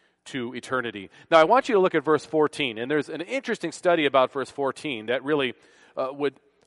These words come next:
properly have to be handled in a Bible study on its own. The language of verse fourteen differs in the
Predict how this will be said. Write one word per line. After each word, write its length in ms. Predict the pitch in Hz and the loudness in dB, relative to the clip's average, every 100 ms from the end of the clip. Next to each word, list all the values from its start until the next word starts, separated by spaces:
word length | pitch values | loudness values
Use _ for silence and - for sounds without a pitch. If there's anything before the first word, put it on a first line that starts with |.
| - | -20
properly 600 | - 208 214 160 131 127 | 6 8 8 6 0 0
have 180 | 139 131 | -2 -4
to 80 | 120 | -10
be 120 | 113 | -8
handled 380 | 135 139 131 127 | -4 -4 -4 -4
in 80 | |
a 60 | 117 | -4
Bible 380 | - 143 147 139 | 2 4 4 2
study 380 | - 135 123 120 | -2 -2 -2 -4
on 160 | 117 | -4
its 140 | 110 151 | -4 0
own. 240 | 165 92 _ _ - | 0 -2 _ _ -10
The 100 | - | -6
language 480 | 139 160 233 220 151 | -2 -2 -2 -2 -2
of 120 | 127 | -2
verse 180 | 131 131 | -2 -6
fourteen 520 | - 139 120 220 202 120 | -4 -6 -6 -8 -12 -4
differs 520 | 233 233 160 123 123 - _ - | -2 0 0 -2 -6 -14 _ -10
in 420 | 139 139 - 156 _ | -8 -8 -10 -20 _
the 120 | 156 | -14